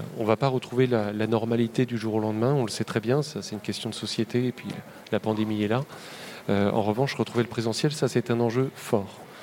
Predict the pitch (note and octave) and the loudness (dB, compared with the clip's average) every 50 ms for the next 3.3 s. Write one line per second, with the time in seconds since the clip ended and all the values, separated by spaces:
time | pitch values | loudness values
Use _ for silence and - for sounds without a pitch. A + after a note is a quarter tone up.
0 | - - - - - - A#2+ A2+ - C#3 B2 C3 C3+ - E3 - - B2 B2 A#2+ | -18 -16 -18 -18 -4 -2 -2 2 2 4 4 4 2 2 -2 0 2 2 2 2
1 | - - C3+ C3+ B2 - A2 F#2+ F#2 G2+ G#2 - - - - - - - - - | 2 4 4 4 4 4 0 -2 -2 -6 -10 -12 -20 -20 -20 -18 -18 -18 -16 -16
2 | - - - - A2+ A2+ A2 - - A#2+ A#2+ B2 B2 - C#3 - - B2 A2+ A2+ | -20 -20 -2 4 4 4 4 6 4 4 4 4 2 -2 -4 0 0 0 0 0
3 | G#2+ - - G#2+ G#2 | -2 0 0 -2 -2